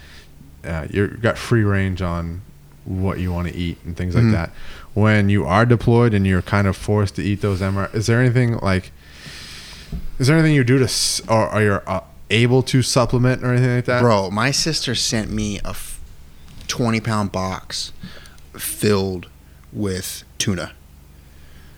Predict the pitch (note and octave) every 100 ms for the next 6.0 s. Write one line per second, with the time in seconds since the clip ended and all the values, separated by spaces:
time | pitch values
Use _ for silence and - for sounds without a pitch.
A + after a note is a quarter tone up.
0 | - - - - - - - - - -
1 | B2 A2+ A2 G#2 G2+ - - - B2+ A2+
2 | F#2+ G2+ - - - A#2+ - - - -
3 | - F#2+ F2 C#2+ - - - - - -
4 | - - - - - - G#2 G2+ G2 G2
5 | G2 F2+ C2+ G#1 - D#2 G1+ - - A2